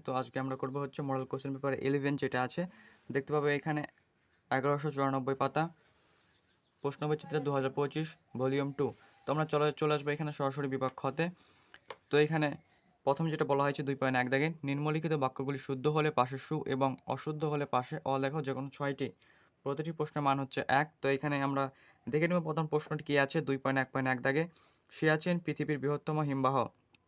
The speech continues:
এটা শুদ্ধ না অশুদ্ধ? উত্তরটি হবে অশুদ্ধ, কারণ পৃথিবীর বৃহত্তম হিমবাহ হচ্ছে ল্যাম্বার্ট হিমবাহ। তো উত্তরটি হবে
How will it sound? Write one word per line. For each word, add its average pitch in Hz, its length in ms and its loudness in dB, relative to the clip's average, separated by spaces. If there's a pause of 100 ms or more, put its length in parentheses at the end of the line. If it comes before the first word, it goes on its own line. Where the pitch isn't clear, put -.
(440)
এটা 151 160 -2
শুদ্ধ 156 280 -2
না 160 180 4
অশুদ্ধ? 139 280 -2 (960)
উত্তরটি 165 380 -4
হবে 165 180 0 (120)
অশুদ্ধ, 139 320 -2 (520)
কারণ 143 160 6
পৃথিবীর 160 300 -2
বৃহত্তম 147 280 0
হিমবাহ 143 260 0
হচ্ছে - 240 -2
ল্যাম্বার্ট 135 360 2
হিমবাহ। 135 220 0 (380)
তো - 140 -6
উত্তরটি 151 260 -4
হবে 160 180 -2